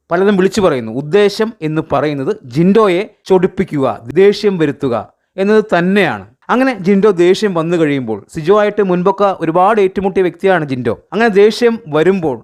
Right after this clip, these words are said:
തീർച്ചയായും ജിൻഡോ അവിടെ കിടന്ന് വയലന്റ് ആവും. സിജോയ്ക്ക് നേരെ ജയിലിനുള്ളിലാണെങ്കിലും പലതും വിളിച്ചു പറയും.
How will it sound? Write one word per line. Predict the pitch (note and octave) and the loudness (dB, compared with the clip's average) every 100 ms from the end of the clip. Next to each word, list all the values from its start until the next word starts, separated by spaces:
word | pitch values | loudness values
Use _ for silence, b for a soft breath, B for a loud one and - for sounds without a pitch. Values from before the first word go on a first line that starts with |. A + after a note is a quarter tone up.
| - | -2
തീർച്ചയായും | A3+ D4 A#3 G3 G3+ B3+ - | 0 2 2 2 -2 -8 -4
ജിൻഡോ | F#3 F#3 F#3+ G3 | -2 0 0 -2
അവിടെ | D3+ D#3 | -4 -2
കിടന്ന് | D#3 D3 D3 | -2 -2 -2
വയലന്റ് | C#3 C3+ E3 G#3 F#3 | 0 2 2 0 0
ആവും. | D#3+ E3+ - | 0 -2 -10
സിജോയ്ക്ക് | - E3+ G#3+ G#3+ G#3 | -4 0 2 2 -2
നേരെ | F#3 F#3 F#3 F3+ _ | 0 0 -2 -4 _
ജയിലിനുള്ളിലാണെങ്കിലും | C#3+ D3 E3+ F#3 F3+ E3+ F#3+ F#3+ F#3 G#3+ G#3 D3 G#2+ _ _ - | -6 2 2 2 2 2 4 2 2 0 -2 -4 -8 _ _ -4
പലതും | F3 F#3 F3+ | -2 0 0
വിളിച്ചു | D#3+ F3 A#3 | 0 0 0
പറയും. | F#3+ C3+ C#3 | 0 0 -4